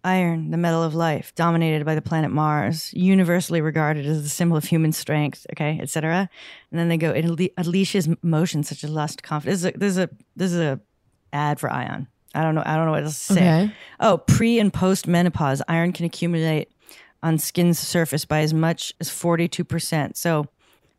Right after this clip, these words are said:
Speaker 1: they say it's just, it's just the promise of science, and this idea of, of iron blows me away. And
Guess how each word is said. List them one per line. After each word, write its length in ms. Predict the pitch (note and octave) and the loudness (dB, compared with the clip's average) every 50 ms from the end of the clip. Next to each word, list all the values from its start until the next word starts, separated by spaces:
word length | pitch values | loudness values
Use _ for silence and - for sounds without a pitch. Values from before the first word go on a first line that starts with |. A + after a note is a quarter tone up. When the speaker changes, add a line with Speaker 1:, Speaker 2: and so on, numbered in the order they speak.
| _ _ _ _ _ | _ _ _ _ _
Speaker 1:
they 80 | - F3+ | -4 -4
say 480 | F#3 - - G#3+ G#3 G3+ F#3+ F#3 - - _ _ _ _ _ _ _ _ _ - | -2 0 2 2 2 4 2 0 -2 -4 _ _ _ _ _ _ _ _ _ -4
it's 140 | C4 C4 | -4 -2
just, 420 | - C#4 D4 C#4+ G#3+ - - - - | -2 0 0 0 0 -2 -8 -10 -6
it's 200 | - G3+ G#3 - | -6 -4 -4 -4
just 220 | - A3 G3+ - - | -4 -6 -4 -4 -6
the 60 | G#3+ | -4
promise 420 | - - G#3 G3+ G#3+ G#3 G3 - | -2 0 2 2 2 2 0 -2
of 80 | F#3+ F3 | -4 -4
science, 440 | - F#3 E3+ E3+ D#3+ D#3+ E3+ - - | -2 0 2 2 2 0 -2 -2 -2
and 180 | - F3 E3+ | 0 0 0
this 160 | D#3+ D3 - | 0 0 0
idea 360 | E3+ D#3+ D3+ D3+ E3 E3 D3+ D#3 | -2 -2 0 0 2 2 2 2
of, 100 | D3+ - | 0 -2
of 220 | - - D#3 D3 | -2 -2 -2 0
iron 500 | - - D3+ D3+ D3+ D3 D3 D3 C#3+ - - | 0 2 2 2 2 2 2 2 0 -2 -4
blows 340 | D#3 - D#3+ D#3+ D#3 D3 D3 | -2 0 2 2 2 2 2
me 120 | D#3 D3+ | 2 4
away. 420 | C#3+ C#3+ C#3+ C#3+ C#3 C#3 C#3 C3+ - | 4 4 4 4 4 4 2 0 0
And 240 | - D3 D3+ D3+ | 2 2 2 2